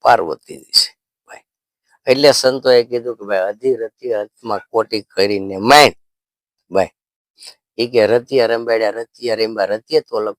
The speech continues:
પુરુષને ઉપજાવ્યા. ભાઈ, નિજને અજીત આબે એના શેલા, ઈ કે સુડલા તમે સત બોલો, સત બોલો, નકર તમે ઈ કે મત બોલો.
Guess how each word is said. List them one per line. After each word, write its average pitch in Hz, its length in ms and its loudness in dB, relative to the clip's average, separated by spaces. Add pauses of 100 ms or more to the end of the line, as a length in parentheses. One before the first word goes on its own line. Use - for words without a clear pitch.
પુરુષને 92 480 -16
ઉપજાવ્યા. - 640 -10 (240)
ભાઈ, - 180 -20 (420)
નિજને 156 440 6
અજીત 147 360 2
આબે 135 360 4
એના 127 260 -2
શેલા, 120 360 0
ઈ 107 140 -2
કે 107 120 -10
સુડલા 135 460 -2
તમે 113 280 -18
સત - 300 -8
બોલો, 85 260 -14
સત - 240 -12 (120)
બોલો, 69 200 -14 (180)
નકર 113 260 -16
તમે 95 320 -12
ઈ 113 80 -10
કે 156 200 0
મત 185 320 6
બોલો. 131 300 -2